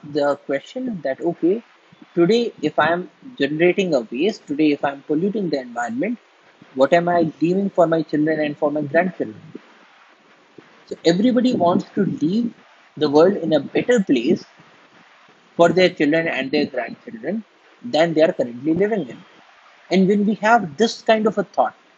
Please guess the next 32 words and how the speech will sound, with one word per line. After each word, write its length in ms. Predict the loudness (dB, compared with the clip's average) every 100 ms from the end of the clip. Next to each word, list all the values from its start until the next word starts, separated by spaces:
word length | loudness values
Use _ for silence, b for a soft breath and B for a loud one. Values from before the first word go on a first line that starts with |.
| _ _ -20 -20 _ _ _
when 180 | 0 0
we 120 | 0
say 400 | -2 0 2 0
that, 240 | -2 -4 -2
okay, 360 | -2 2 0 -2 _ _ -4
we, 220 | -2 -2 -4 -20 _ _ _ _ _ -10
uh, 80 | -8
we 320 | -4 2 4
are 120 | 4
leaving 480 | 2 0 0 0 -2
these 240 | -2 -4
forests 500 | -6 2 4 4 0 0
for 180 | 2
our 100 | 2
children 420 | 0 -4 -2 -2 -2
and 120 | 0
our 160 | 0 0
grandchildren, 580 | -4 -6 -6 -12 -12 -20 _ _ 2
we 100 | 2
are 140 | 0 -4
ensuring 600 | -2 -2 4 4 4 -2 -8 -4
that 220 | -4 -2
we 100 | -6
still 340 | -8 -6 -2 2
have 260 | 2 4
tigers 460 | 0 -2 -2 -2 -2
so 180 | -4 2
that 200 | 4 6
our 120 | 2 0
children 300 | -6 -4 -4
and 160 | -2
our 140 | 0